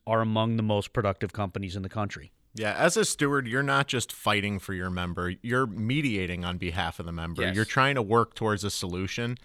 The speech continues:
Speaker 2: and you're allowing a conversation to take place in a union environment that probably wouldn't take place in a non-union shop. Um, so that person in a non-union shop is gonna take that home. They're gonna fester over it. They're gonna be annoyed over it.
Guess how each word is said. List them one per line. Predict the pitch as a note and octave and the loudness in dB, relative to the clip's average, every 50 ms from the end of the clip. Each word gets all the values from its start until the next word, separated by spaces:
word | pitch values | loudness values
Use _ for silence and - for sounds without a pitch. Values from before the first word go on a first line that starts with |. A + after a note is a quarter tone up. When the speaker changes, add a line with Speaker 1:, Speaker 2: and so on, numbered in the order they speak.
| - - - - _ | -20 -20 -20 -20 _
Speaker 2:
and | - - A#2+ A2 A2+ A2 F#2+ - | 0 2 2 4 2 0 -2 -4
you're | - A#2+ A#2+ D3 E3+ F3 E3+ D#3+ - - - - - _ _ _ _ _ | -6 0 2 4 4 4 2 0 -2 -8 -16 -20 -20 _ _ _ _ _
allowing | B2 B2 A#2+ - C#3+ D3+ D#3 D3+ D3+ C#3 | 0 4 6 6 6 6 6 4 2 0
a | A#2+ | 0
conversation | - - C3 B2+ B2 A2 A2+ - - A2+ G#2+ G2+ - A2 G2 F#2+ | 2 4 4 4 4 2 0 0 2 2 2 2 0 0 -2 -2
to | - G#2 | -4 -4
take | - - G#2+ F#2+ - | 0 0 0 0 -2
place | - - A2 G#2 G#2 F#2+ - | -2 0 2 2 2 2 0
in | G#2+ F#2+ | 0 -2
a | F#2 | 0
union | F2+ F#2 G#2+ A2+ A2 G#2 G2+ | 0 0 0 0 2 0 0
environment | F#2+ F#2 F2 F#2 F2+ F2+ F2+ F2+ F2+ F2+ - - - | 0 0 0 0 0 0 0 -2 -4 -4 -6 -2 2
that | A2 G#2+ - - _ | 2 2 2 -2 _
probably | - - - C3+ - D3 C3+ | 2 4 4 4 4 4 2
wouldn't | A2 F#2+ F2+ G2 A2+ G#2+ A#2 A2+ - | 2 2 2 2 2 2 2 -4 -2
take | - A2 G#2 - - | -2 -4 -4 -2 -4
place | - G#2 G2+ - - | -2 -2 -2 -2 -2
in | G2+ F#2 | -4 -2
a | F#2 | -2
non-union | F#2 F2+ F2 F2+ F#2 F2+ F2+ F#2 E2+ E2+ E2+ E2+ | -2 0 0 -2 -2 -2 -2 -2 -2 -2 -4 -4
shop. | - - - E2+ D#2+ C2+ - - _ _ - - - - - - | -4 -4 -4 -2 -2 -4 -4 -8 _ _ -20 -20 -20 -20 -16 -2
Um, | - G#2+ G#2 G2 G2 F#2+ | 2 2 4 4 2 2
so | - - C3+ A#2+ A#2 - - _ _ _ _ _ _ A#2+ | 4 6 6 6 4 0 -8 _ _ _ _ _ _ 6
that | G#2 C3+ C#3 - - | 8 10 10 10 8
person | - D#3+ D3 - - C#3 C3 | 4 4 4 4 4 2 2
in | B2 A#2 | 2 2
a | A2+ A#2 | 2 2
non-union | B2+ C3+ D3+ D#3 C#3 A2+ G2 F#2 F#2+ | 2 2 2 0 0 0 0 0 0
shop | - - G#2+ G2 F#2+ - | 0 0 0 0 0 0
is | - | -2
gonna | - A2 G#2 | -2 -4 -4
take | - - B2+ B2 A#2+ - | -2 0 0 0 0 2
that | - A#2 A#2+ A#2 - | 4 4 4 4 4
home. | A2+ G#2 F#2 F#2 F#2 F#2+ F#2+ - - - _ _ _ _ | 2 0 0 0 0 -2 -4 -6 -12 -20 _ _ _ _
They're | - A2+ G#2 | 0 2 2
gonna | A2+ G#2+ F#2+ | 4 2 2
fester | F#2 - - A2+ A2 A2+ - - G#2+ G2+ G2+ | 0 0 0 0 0 0 0 -2 0 2 2
over | F#2+ F#2+ E2+ F#2 F#2 F2+ | 2 2 2 2 2 2
it. | F#2+ G2 - | 2 2 0
They're | G#2 G2+ | 0 0
gonna | A2 A2 G2 | 0 0 2
be | G#2+ G2+ | 2 2
annoyed | F#2+ G2+ G2 G#2 G#2+ A2 G#2 | 2 2 2 2 4 4 4
over | G#2 G2 F#2 E2+ F#2 F2+ | 2 2 0 -2 -2 -2
it. | F2+ F2+ | -2 -4